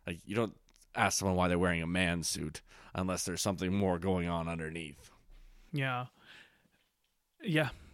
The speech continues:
Speaker 2: exactly. Which is, again, Donnie's subconscious piling back on his subconscious, except that it's actually Frank manipulating <laughs> Donnie.
Speaker 1: Yeah, yeah.
Speaker 2: It, that's another crazy thing about this movie is how every time Frank shows up in the movie,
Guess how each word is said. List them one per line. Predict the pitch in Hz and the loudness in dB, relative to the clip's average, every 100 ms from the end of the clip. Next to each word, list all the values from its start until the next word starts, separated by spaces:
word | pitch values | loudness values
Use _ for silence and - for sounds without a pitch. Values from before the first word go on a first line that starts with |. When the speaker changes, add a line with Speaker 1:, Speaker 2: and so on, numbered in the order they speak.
| - _ - | -20 _ -10
Speaker 2:
exactly. | 123 131 127 117 | -2 -2 -2 -2
Which | 135 147 | 2 4
is, | 135 | 4
again, | 131 135 123 120 - _ _ _ 147 | 4 4 4 0 -10 _ _ _ -4
Donnie's | 151 143 139 135 | -2 0 -2 -2
subconscious | - 139 135 - 139 131 - 123 120 - - - _ _ _ _ _ _ _ _ _ _ | 2 2 2 -2 -2 -2 0 2 0 -2 -6 -10 _ _ _ _ _ _ _ _ _ _
piling | - 151 139 131 123 | 2 4 4 4 0
back | 117 131 147 139 | 8 8 8 4
on | 120 | -4
his | 123 117 | -2 -4
subconscious, | - 117 - 127 123 - - - - - _ _ _ _ _ - | -4 -6 -10 -10 -6 -6 -6 -4 -6 -10 _ _ _ _ _ -8
except | - - 151 - | 0 4 4 4
that | 135 | 0
it's | 127 127 | 2 2
actually | 120 - 120 113 | 2 2 -4 -6
Frank | - 120 113 120 | -4 -4 -4 -4
manipulating | 131 127 110 107 - 147 | -4 -4 -4 -6 -6 0
<laughs> | |
Donnie. | - - 185 - 202 135 | 0 4 2 6 8 10
Speaker 1:
Yeah, | 120 85 87 - | 10 10 4 -2
yeah. | 92 104 202 | 4 8 8
Speaker 2:
It, | 175 | 10
that's | 190 180 | 6 8
another | 202 180 185 | 6 8 6
crazy | 180 160 160 | 6 4 4
thing | 156 147 | 2 2
about | 139 | 0
this | 127 | 0
movie | 135 139 | -2 0
is | 127 - | 0 -2
how | 117 107 _ | -4 -6 _
every | 147 165 196 | 0 2 -2
time | - 156 143 | -2 -2 -2
Frank | 135 - 131 123 | -4 0 0 2
shows | - 127 123 | -2 -2 -2
up | 123 | -4
in | 120 | -6
the | |
movie, | 113 117 127 98 92 | -6 -4 -2 -2 -4